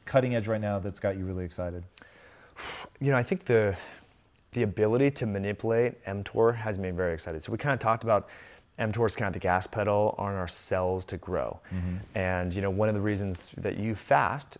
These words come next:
Speaker 2: one of the main benefits of fasting prolongedly is affecting glucose, insulin, mitochondrial function that we introduced the show on, but it, it drops mTOR to the floor. And we know that chronic mTOR overexpression is linked with premature aging, diseases.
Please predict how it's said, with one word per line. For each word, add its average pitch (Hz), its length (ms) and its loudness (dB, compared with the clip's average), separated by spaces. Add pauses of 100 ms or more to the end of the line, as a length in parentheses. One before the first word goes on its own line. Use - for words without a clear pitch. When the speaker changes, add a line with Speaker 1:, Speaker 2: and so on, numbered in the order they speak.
Speaker 2:
one 104 180 -4
of 101 60 -4
the 95 60 -4
main 107 280 -4
benefits 110 500 -6
of 92 60 -8
fasting 101 440 -8
prolongedly 107 840 -4 (500)
is 107 160 -6
affecting 101 340 -4
glucose, 98 380 -2
insulin, 95 360 -4
mitochondrial 90 480 -4
function 92 320 -6
that 90 80 -4
we 92 180 -4
introduced 95 480 -4
the 101 60 -10
show 90 260 -6
on, 87 200 -6
but 95 160 -4
it, 90 180 -4 (380)
it - 240 -6
drops 104 320 0
mTOR 92 460 -6
to - 100 -14
the - 100 -10
floor. 50 420 -6 (440)
And 98 140 -2
we 101 100 0
know 107 320 4
that 101 180 0
chronic 98 380 -4
mTOR 92 480 -2
overexpression 98 760 -2
is 87 160 -6
linked 104 420 -4
with 90 440 -2
premature 87 440 -6
aging, 92 440 -4
diseases. 87 640 -6